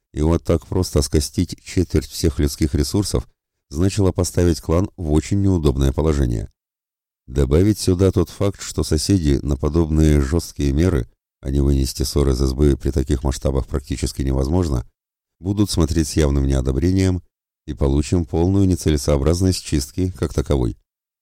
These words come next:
Какое-то время Нойер, может, и будут себя прекрасно чувствовать, но едва ли это фантомное счастье продлится хотя бы пару лет.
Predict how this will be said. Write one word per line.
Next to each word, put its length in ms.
Какое-то 440
время 300
Нойер, 380
может, 540
и 80
будут 320
себя 260
прекрасно 480
чувствовать, 520
но 100
едва 360
ли 120
это 220
фантомное 600
счастье 440
продлится 720
хотя 340
бы 120
пару 220
лет. 220